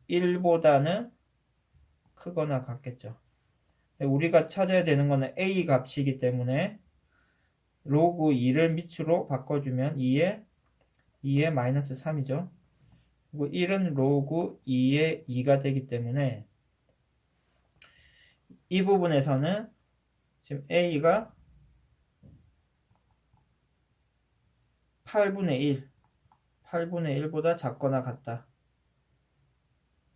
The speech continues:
근데 이게 A가 진수 부분이기 때문에 절대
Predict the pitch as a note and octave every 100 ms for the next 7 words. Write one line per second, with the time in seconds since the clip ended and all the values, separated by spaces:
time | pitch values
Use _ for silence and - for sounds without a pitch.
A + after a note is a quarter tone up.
0 | _ _ _ _ _ _ _ _ _ _
1 | _ _ _ - D#3+ C#3 D#3 - _ -
2 | E3 E3+ F3 - _ F#3+ G3+ E3 C3+ -
3 | D#3+ E3 D#3 A#3+ C4 A#3 E3+ C3+ B2+ A#2+
4 | B2+ B2+ D#3 E3 E3+ - A3+ -